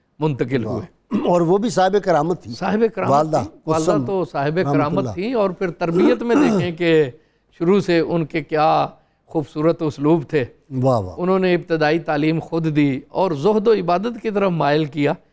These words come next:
Speaker 1: कि बेटा नमाज पढ़ोगे तो तुम्हें शक्कर मिलेगी। शक्कर
Speaker 2: हम्म।
Speaker 1: की तरफ इन्हें शायद रग़बत भी थी।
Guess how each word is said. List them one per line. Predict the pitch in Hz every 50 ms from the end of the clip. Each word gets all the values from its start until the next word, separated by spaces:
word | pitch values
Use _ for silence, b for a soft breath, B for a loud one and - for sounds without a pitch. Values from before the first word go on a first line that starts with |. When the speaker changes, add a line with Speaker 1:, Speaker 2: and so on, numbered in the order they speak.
| _ _ _ _ _ _ _ -
Speaker 1:
कि | 156 160 160 160 160 160
बेटा | 151 147 156 156 151 170 170
नमाज | 165 160 156 151 156 170 -
पढ़ोगे | - - 160 165 165 160 160 160
तो | 151 160
तुम्हें | 143 - 151 143 147
शक्कर | 131 - - 127 - 156 151
मिलेगी। | 151 147 135 127 123 117 127 120
शक्कर | - - 151 135 131
Speaker 2:
हम्म। | 120 -
Speaker 1:
की | - 185 180
तरफ | 196 190 190 160 185
इन्हें | 175 170 175 170 156
शायद | - 147 143 151 151
रग़बत | 143 139 147 147 160 190 202
भी | 180 175 165 151
थी। | - - -